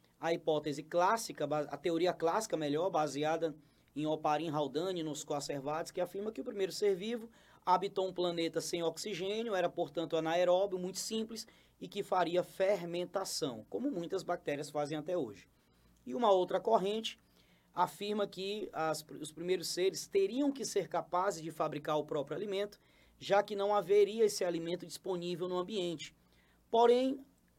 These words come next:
não por fotossíntese, porque fotossíntese é um processo muito complexo, mas por quimiossíntese, processo que é observado em bactérias e árqueas atuais, e que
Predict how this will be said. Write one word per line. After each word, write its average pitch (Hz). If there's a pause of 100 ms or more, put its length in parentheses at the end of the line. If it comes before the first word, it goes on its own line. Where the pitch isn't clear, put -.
(220)
não 233
por 233
fotossíntese, 202
porque 165
fotossíntese 185
é -
um -
processo 175
muito 156
complexo, 151
mas 156
por - (340)
quimiossíntese, 196 (380)
processo 175
que -
é 175
observado 160
em 156
bactérias 156
e 160
árqueas 151
atuais, 156 (280)
e 220
que 220